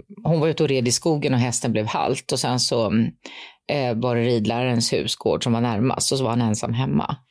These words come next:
Och så tog jag, och hon skulle liksom bli omhändertagen. Istället våldtar han henne på, på vardagsrumsmattan under det stora familjeporträttet, liksom, med fru och barn. Och sen så, eh, blir hennes liv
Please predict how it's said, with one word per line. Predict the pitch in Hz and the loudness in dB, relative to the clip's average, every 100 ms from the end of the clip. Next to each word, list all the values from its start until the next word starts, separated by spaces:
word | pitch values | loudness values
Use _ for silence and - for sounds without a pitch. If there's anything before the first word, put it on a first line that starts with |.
| - | -6
Och | - | -4
så | |
tog | 123 135 117 | -2 0 0
jag, | 92 - - | 0 -2 -2
och | 139 | 0
hon | 143 | 0
skulle | 127 135 131 | 0 0 2
liksom | 117 117 | 2 2
bli | 117 | 2
omhändertagen. | 110 127 117 117 170 143 127 117 | 2 2 2 2 0 -2 0 -2
Istället | - 123 135 | 0 0 0
våldtar | 131 127 160 156 | 0 0 -2 -2
han | 151 | -2
henne | 139 - | -2 -4
på, | - - 123 - - - - - _ - | -2 0 -2 -6 -20 -20 -20 -20 _ -6
på | 139 | -2
vardagsrumsmattan | 135 113 110 117 107 156 - 123 | 0 0 0 2 2 0 -2 -2
under | 117 117 110 104 | 2 4 4 2
det | 113 | 0
stora | - 107 101 | 0 0 -2
familjeporträttet, | - 131 110 107 123 190 170 - - | 0 2 2 0 0 -2 -4 -8 -6
liksom, | - - 76 147 151 | -4 -2 -2 -2 0
med | 120 117 | 0 0
fru | 127 120 | 0 0
och | 135 | 0
barn. | 180 - 170 - _ - - - - - - | 0 0 -2 -4 _ -20 -16 -16 -16 -20 -6
Och | 180 | -2
sen | 185 151 135 | 0 0 0
så, | - 151 139 135 | 2 2 2 0
eh, | 131 - 135 143 131 123 120 117 | -2 -2 -2 0 0 0 0 0
blir | 156 156 143 | 0 0 0
hennes | 151 143 185 - | 2 2 0 2
liv | 127 110 110 113 | 2 2 0 -2